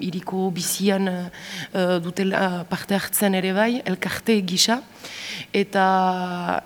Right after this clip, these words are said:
eta hori dena, dena ere adierazteko, be, proposatzea, em,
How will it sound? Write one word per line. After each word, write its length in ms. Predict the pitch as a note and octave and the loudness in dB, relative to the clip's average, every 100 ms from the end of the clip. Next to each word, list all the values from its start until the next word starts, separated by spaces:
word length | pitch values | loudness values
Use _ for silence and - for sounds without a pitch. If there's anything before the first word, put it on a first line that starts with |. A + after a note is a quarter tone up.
| - | -4
eta 320 | F#3 G3+ G3 - - - | 2 2 2 -2 -14 -4
hori 260 | G#3 G#3+ A#3 | 0 4 4
dena, 400 | G#3+ A#3 A3+ G#3 | 4 6 4 2
dena 380 | - F#3 A3 G#3+ G3 F#3+ - - | 0 4 8 8 6 4 -2 -2
ere 300 | G3 G3+ F#3+ | 2 4 4
adierazteko, 800 | G3 F#3+ G3+ G3+ G#3 G3+ C4 C#4 G3+ | 4 2 2 0 -4 0 2 2 2
be, 160 | G3 - - - - - - | -4 -6 -18 -18 -16 -16 -14
proposatzea, 760 | - G3+ G3+ G#3 - G#3+ A3 A#3 B3 - | -4 0 0 0 0 4 8 8 6 0
em, 560 | G3 F#3+ F#3+ F#3+ F#3 F#3+ | -2 0 0 -2 -2 -4